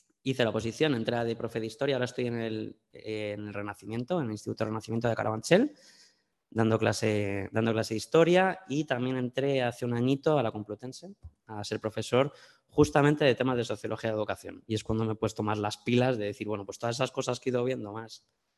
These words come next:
en el plano experiencial, a ver cómo las también se han trabajado teóricamente, históricamente y tal, y bueno, ya me he metido a dar clase de estas cositas. Entonces, bueno, pues nada,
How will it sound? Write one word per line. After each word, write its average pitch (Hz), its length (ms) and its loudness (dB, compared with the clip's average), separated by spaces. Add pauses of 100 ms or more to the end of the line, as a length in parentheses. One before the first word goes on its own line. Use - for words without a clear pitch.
(200)
en 117 140 2
el 117 100 2
plano 127 200 4
experiencial, 139 840 2 (540)
a 117 100 6
ver 123 120 6
cómo 131 220 4
las 110 760 0
también 110 260 -8
se - 80 -12
han 113 60 -8
trabajado 110 340 -2
teóricamente, 135 1120 -2
históricamente 117 720 -2
y 110 60 -4
tal, 123 240 -2
y 110 40 -4
bueno, 104 160 -6
ya 107 60 -6
me 107 60 -6
he 107 40 -8
metido 110 240 -8
a 107 40 -4
dar 107 160 -6
clase 110 260 -8
de 98 60 -10
estas 107 200 -14
cositas. - 480 -16 (520)
Entonces, 156 540 6
bueno, 165 240 4
pues 131 120 0
nada, 160 360 2